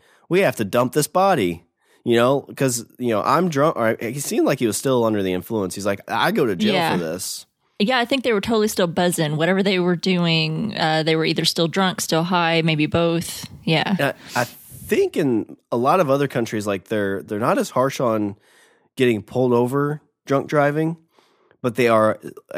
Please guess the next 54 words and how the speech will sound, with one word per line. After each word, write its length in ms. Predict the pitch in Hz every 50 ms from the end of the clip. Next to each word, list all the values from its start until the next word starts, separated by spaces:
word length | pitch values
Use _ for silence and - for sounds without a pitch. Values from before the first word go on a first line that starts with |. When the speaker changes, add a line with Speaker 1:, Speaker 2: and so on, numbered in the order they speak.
| 101
Speaker 1:
extremely 760 | - - - - - - - 143 151 170 175 180 170 156 139 120
more 240 | 117 117 110 104 92
harsh 580 | - 113 98 92 85 80 90 90 - - -
when 180 | - - 107 101
it 100 | 98 -
comes 320 | - 107 101 101 95 - -
to, 500 | - 107 101 95 95 92 90 90 92 - _ _ _ _ _ _ _ _ -
like, 300 | 107 101 95 90 - - -
any 200 | 117 117 113 104
kind 200 | - - 113 98
of 80 | -
accident 540 | - 85 90 90 - - - 101 101 104 95
or, 260 | 80 92 95 92 92 90
like, 160 | 87 85 78
if 120 | 92 - 127
you 80 | 131
kill 200 | 127 - 113 110
somebody, 320 | 107 - 131 120 120 117 98
it's 100 | 85 -
basically, 420 | - 101 95 - - 92 - 92
like, 160 | 82 78 69 69
murder. 540 | 85 87 82 80 76 62 53 80 95 101 _ _ _ _ -
Speaker 2:
Mm-hmm. 420 | 202 214 233 214 202 220 196 180
Speaker 1:
So 120 | 180 170 175
that 160 | 185 - 135
dude, 300 | 151 156 147 123 104 101
like, 240 | 101 95 95 - -
you 80 | 90
know, 100 | 101 95
this 180 | 92 107 - -
is, 200 | 104 92 95 -
this 180 | - 107 104
seems 260 | - - 123 117 110 107
like 120 | 101 -
this 160 | - 107 113
was 80 | 107 -
happening 300 | 110 98 92 101 95 95
in 80 | 92
a 40 | 90
foreign 300 | - - 107 95 92 85
country, 280 | - 117 117 - - 101
and 80 | 90
this 120 | 101 101 -
dude 100 | 113 101
was 140 | 98 90 95
in, 80 | 92 90
like, 260 | 87 85 80 - - -
"Listen, 320 | - 113 127 - - 98
like, 240 | 92 85 82 - -
this 220 | 104 123 - - 127
is, 120 | 107 90
like, 140 | 92 82 -
felony, 500 | - - 107 104 107 107 107 107 107 104
like, 280 | 98 90 85 82 -